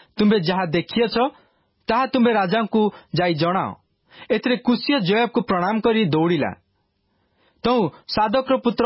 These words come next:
ଅହିମାସ ପୁନର୍ବାର ଜୋଆବକୁ କହିଲା, "ଯାହା ହେଉ, ବିନୟ କରୁଅଛି, ମୁଁ ମଧ୍ୟ ସେହି କୁଶୀୟର ପଛେ ଦୌଡ଼େ।" ତହିଁରେ ଜୋଆବ କହିଲା, "ମୋ ପୁତ୍ର, ତୁମ୍ଭେ କାହିଁକି ଦୌଡ଼ିବ? କାରଣ ସେହି ସମ୍ବାଦ ପାଇଁ ତୁମ୍ଭେ ତ କୌଣସି ପୁରସ୍କାର ପାଇବ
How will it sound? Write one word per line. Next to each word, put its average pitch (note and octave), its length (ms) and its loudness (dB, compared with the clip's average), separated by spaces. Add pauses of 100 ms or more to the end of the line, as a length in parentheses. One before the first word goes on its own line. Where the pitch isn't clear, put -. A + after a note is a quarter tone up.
(100)
ଅହିମାସ G3 440 0 (340)
ପୁନର୍ବାର A#3+ 460 2
ଜୋଆବକୁ G#3+ 420 0
କହିଲା, G3 360 0
"ଯାହା F#3+ 280 0
ହେଉ, G3 180 2 (440)
ବିନୟ A3+ 320 2
କରୁଅଛି, A3+ 380 0
ମୁଁ G3 200 4
ମଧ୍ୟ A#3+ 280 0
ସେହି G#3 220 0
କୁଶୀୟର G#3 440 0
ପଛେ F#3 280 -4
ଦୌଡ଼େ।" D#3+ 360 0 (560)
ତହିଁରେ A#3 240 0
ଜୋଆବ A3 340 0
କହିଲା, A3 280 0 (280)
"ମୋ G3+ 140 2
ପୁତ୍ର, A3+ 380 0
ତୁମ୍ଭେ G3 260 2
କାହିଁକି A#3 320 -2
ଦୌଡ଼ିବ? G#3+ 340 2 (600)
କାରଣ A#3 200 0
ସେହି B3 280 0
ସମ୍ବାଦ A#3 320 0
ପାଇଁ A3 200 0 (260)
ତୁମ୍ଭେ G3+ 220 2
ତ A3 100 -2
କୌଣସି G#3 340 0
ପୁରସ୍କାର - 440 -2
ପାଇବ A3 240 0